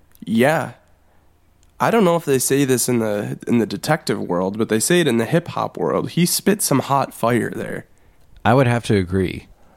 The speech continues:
Speaker 1: He, that's,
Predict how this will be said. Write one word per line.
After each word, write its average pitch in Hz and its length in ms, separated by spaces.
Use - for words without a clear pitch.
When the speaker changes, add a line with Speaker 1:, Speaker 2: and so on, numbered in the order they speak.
Speaker 1:
He, - 560
that's, - 580